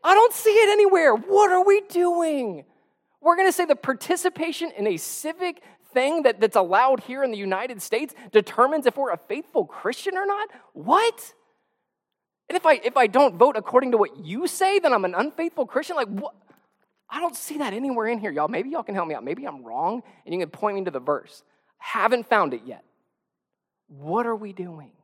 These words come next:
Why are we dividing over this? Anything, like, uh, schooling, you know, what decisions you make for that? Entertainment, what, what books or T V shows or movies you watch or books you read, right? Like,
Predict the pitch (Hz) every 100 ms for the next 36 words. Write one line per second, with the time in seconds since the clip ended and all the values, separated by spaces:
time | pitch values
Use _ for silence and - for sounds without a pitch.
0 | _ _ _ _ _ _ _ _ - 151
1 | 196 214 214 202 196 175 151 156 139 107
2 | - _ _ _ _ _ _ _ _ _
3 | _ _ _ _ _ _ _ _ _ _
4 | _ _ _ _ 160 220 233 175 131 139
5 | - 175 170 - - 247 233 165 131 160
6 | 165 196 220 _ - 196 226 208 - 220
7 | 208 208 202 - - _ _ 233 240 233
8 | - 233 190 160 196 - - _ 190 151
9 | 135 226 247 - 156 123 - 240 226 190
10 | 190 156 151 143 214 240 196 165 151 143
11 | _ _ 277 269 - 240 196 160 107 85
12 | _ _ _ _ 180 226 220 214